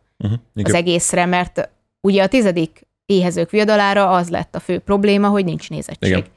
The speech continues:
Speaker 1: igen, igen, igen. Mert
Speaker 2: Úgy-
Speaker 1: hogy, mert hogy miért néznék azt, hogy,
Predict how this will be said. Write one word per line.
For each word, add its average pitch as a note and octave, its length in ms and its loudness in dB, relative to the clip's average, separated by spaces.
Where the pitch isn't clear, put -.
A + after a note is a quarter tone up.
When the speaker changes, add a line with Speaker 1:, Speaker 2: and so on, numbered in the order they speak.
Speaker 1:
igen, F#2+ 220 -2
igen, F2+ 180 0
igen. F#2 260 -4
Mert G2 160 2
Speaker 2:
Úgy- G2 60 4
Speaker 1:
hogy, A2+ 140 2
mert G#2+ 140 2
hogy A2+ 180 0
miért G2 300 0
néznék F#2+ 480 0
azt, F2+ 260 -2
hogy, F#2 280 -4